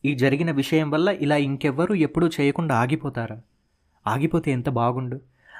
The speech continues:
అందరికీ మంచి చెడుల పట్ల అవగాహన కలిగితే ఎంత బాగుండు. కానీ అలా జరుగుతుందా? ఇప్పుడు ఇంతమంది న్యాయం జరగాలని చేస్తున్న ఈ పోరాటం ఇక్కడితోనే ఆగిపోతే ఎలా? అసలు సమస్య ఎక్కడుంది?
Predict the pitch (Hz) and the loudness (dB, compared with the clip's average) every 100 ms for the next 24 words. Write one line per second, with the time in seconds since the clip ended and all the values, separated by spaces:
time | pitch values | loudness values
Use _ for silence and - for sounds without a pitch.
0 | 120 143 180 196 190 190 151 156 - 185 | 0 4 4 4 4 4 4 2 4 6
1 | 180 170 160 190 160 180 175 175 151 147 | 4 2 2 4 6 4 2 0 2 0
2 | 147 131 127 131 127 127 127 123 131 _ | 2 0 0 0 0 0 -4 -6 -10 _
3 | 151 180 160 123 127 160 175 160 190 - | -2 0 0 2 2 0 -2 -4 -6 -12
4 | _ _ _ _ _ _ _ _ _ _ | _ _ _ _ _ _ _ _ _ _
5 | 156 185 170 180 160 180 214 175 165 190 | 4 6 6 6 4 4 4 4 2 4
6 | 170 160 180 175 165 151 - 151 139 135 | 4 4 2 2 0 -2 -2 -2 -2 0
7 | 131 156 156 135 143 127 - 156 180 170 | 0 2 2 0 -2 -4 -2 0 0 0
8 | 147 143 160 160 139 131 139 _ _ _ | -2 -2 -2 -2 -4 -6 -10 _ _ _
9 | _ _ 147 165 151 190 - 165 160 156 | _ _ -2 0 2 2 4 2 4 0
10 | 143 143 | -2 -6